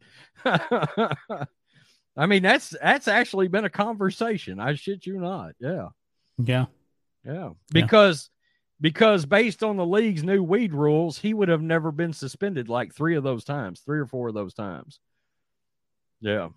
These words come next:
Speaker 1: He would still be in
Speaker 2: Yeah,
Speaker 1: the league.
Speaker 2: but think of this, man. It's not really a, uh,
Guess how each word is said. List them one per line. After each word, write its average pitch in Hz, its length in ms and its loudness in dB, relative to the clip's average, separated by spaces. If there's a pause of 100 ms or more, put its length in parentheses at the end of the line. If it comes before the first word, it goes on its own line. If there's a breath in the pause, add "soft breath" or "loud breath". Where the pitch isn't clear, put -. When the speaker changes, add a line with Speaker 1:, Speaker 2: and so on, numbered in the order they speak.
Speaker 1:
He 143 80 0
would 147 180 0
still 123 200 -4
be 135 120 2
in 143 60 2
Speaker 2:
Yeah, 123 120 0
Speaker 1:
the 120 60 -2
league. 104 240 -4 (360)
Speaker 2:
but 143 160 0
think 135 180 -2
of 120 60 -2
this, 110 240 -6
man. 107 280 -4 (1800)
It's 143 200 0
not 143 300 0 (380)
really 123 520 -2
a, 107 80 -4
uh, 98 240 -6